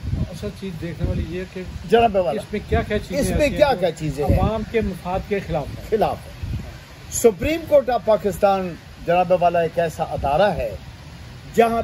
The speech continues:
Speaker 2: पे जाके इंसान की अपील और नज़रसानी खत्म हो जाती है।
Speaker 1: ठीक।
Speaker 2: सबसे बड़ी अदालत है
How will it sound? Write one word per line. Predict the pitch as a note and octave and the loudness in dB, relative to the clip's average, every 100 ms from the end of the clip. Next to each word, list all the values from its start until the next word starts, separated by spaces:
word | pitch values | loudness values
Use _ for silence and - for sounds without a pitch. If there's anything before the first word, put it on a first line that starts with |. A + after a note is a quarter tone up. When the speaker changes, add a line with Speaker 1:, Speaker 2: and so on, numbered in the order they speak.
| - | 4
Speaker 2:
पे | G#3 | 2
जाके | E3 F#3+ G3 F#3 F#3+ | 6 4 4 2 0
इंसान | F3 - E3+ F3+ F3 | 0 -4 -2 -4 -4
की | F3+ F#3 | -4 -4
अपील | E3+ - G3 G#3+ A3+ - - - - - E3+ | -4 -4 -2 -2 -4 -10 -16 -6 -4 0 0
और | D#3 | 0
नज़रसानी | D#3+ D#3+ E3+ - D#3 D3+ D#3 D3+ - - | 0 0 0 0 -2 -2 -6 -8 -6 -2
खत्म | - - - | -2 -2 -2
हो | B2+ | -6
जाती | A#2 A2 A#2+ | -6 -10 -12
है। | - - - - - | -8 -6 -6 -10 -10
Speaker 1:
ठीक। | - - - | -12 -12 0
Speaker 2:
सबसे | - D4+ - B3+ | 2 2 4 2
बड़ी | G3 G#3 G#3 | 4 0 2
अदालत | F#3+ F3 F3+ F3+ E3+ | 2 2 0 0 0
है | E3+ | 0